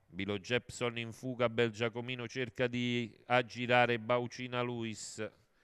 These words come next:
che per ora tiene i piedi di dentro. Frazione di fronte in quattordici secchi.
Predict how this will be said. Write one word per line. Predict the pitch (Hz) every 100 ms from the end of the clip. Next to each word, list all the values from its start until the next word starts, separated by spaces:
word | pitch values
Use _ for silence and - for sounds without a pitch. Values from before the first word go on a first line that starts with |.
| _
che | 107 98
per | 107 120
ora | 123 120 117 117
tiene | 104 _ - 120 127
i | 113
piedi | 127 120 123
di | 127
dentro. | 117 110 95 - 104 - _ _ _ _ _ _ _ _ _ _ _ _ _ _ _ _ _ _ _ _
Frazione | 87 95 - 120 127
di | 120
fronte | 110 131 123 131
in | 127 127 120
quattordici | - 123 - - 135 127 117 127 - 127
secchi. | - 135 120 - 123